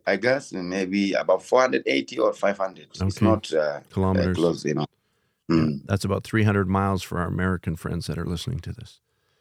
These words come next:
Speaker 1: Mm. <laughs>
Speaker 2: Now, let me throw another name to you, Shoney. What's happening in Shoney?
Speaker 1: Ah, Shoney is, uh, is another town about, uh,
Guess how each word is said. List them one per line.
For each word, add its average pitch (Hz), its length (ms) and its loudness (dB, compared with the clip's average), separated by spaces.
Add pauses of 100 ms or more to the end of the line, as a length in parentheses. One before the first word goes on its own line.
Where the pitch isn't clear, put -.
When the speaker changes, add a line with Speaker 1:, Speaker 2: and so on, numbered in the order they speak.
(140)
Speaker 1:
Mm. 85 400 4 (720)
<laughs> 107 280 4 (440)
Speaker 2:
Now, 110 240 8
let 120 240 4
me 120 180 2 (260)
throw 123 200 4
another 127 280 4
name 123 220 4
to 123 100 2
you, 104 120 4
Shoney. 131 540 2
What's 107 200 0
happening 117 380 2
in 104 100 4
Shoney? 110 460 0 (1400)
Speaker 1:
Ah, 143 320 4
Shoney 185 640 2
is, 117 220 -10
uh, 110 380 2 (220)
is 101 140 -4
another 135 300 2
town 143 420 0
about, 120 480 0
uh, 95 320 -4